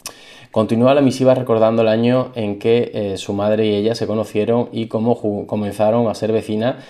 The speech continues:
y más tarde amigas íntimas. Recuerda la figura de Juan de la Rosa, asistente de Rocío Jurado, al que, eh, consideraba un hermano más. Más cariñosas son sus palabras hacia Amador Moedano, al que acusa de crear, eh, problemas económicos a Rocío Jurado.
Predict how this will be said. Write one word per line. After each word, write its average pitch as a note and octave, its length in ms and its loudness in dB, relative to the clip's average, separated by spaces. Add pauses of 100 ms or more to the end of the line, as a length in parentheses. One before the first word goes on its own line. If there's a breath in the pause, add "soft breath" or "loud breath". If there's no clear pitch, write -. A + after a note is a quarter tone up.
(220 loud breath)
y G#2 120 -6
más G#2+ 160 0
tarde A2 320 2
amigas G#2+ 420 2
íntimas. G2 400 -4 (420 loud breath)
Recuerda G#2+ 320 2
la C3+ 60 6
figura A#2+ 280 2
de A#2 120 4
Juan G#2 180 -2
de G#2 80 -2
la G2 80 -4
Rosa, A#2+ 300 0
asistente G#2 540 -2
de A2 180 4
Rocío G2+ 280 -4
Jurado, G2 380 0
al A2 160 2
que, B2 320 -4 (320 loud breath)
eh, - 120 -8
consideraba G2+ 520 -2
un A2 140 2
hermano G2+ 320 -2
más. B2+ 340 -4
Más A2+ 160 -4
cariñosas B2+ 540 -2
son A#2+ 140 -2
sus C3 140 -2
palabras A2 360 2
hacia G#2+ 100 -2
Amador G2 240 -2
Moedano, G#2 480 0
al A2 140 0
que A2+ 100 -2
acusa G#2 420 0
de A2+ 260 0 (380 loud breath)
crear, A2 500 2
eh, G2+ 240 -2
problemas G#2 420 -4
económicos G#2 420 -4
a G#2 40 0
Rocío G2 260 -4
Jurado. G2+ 460 -2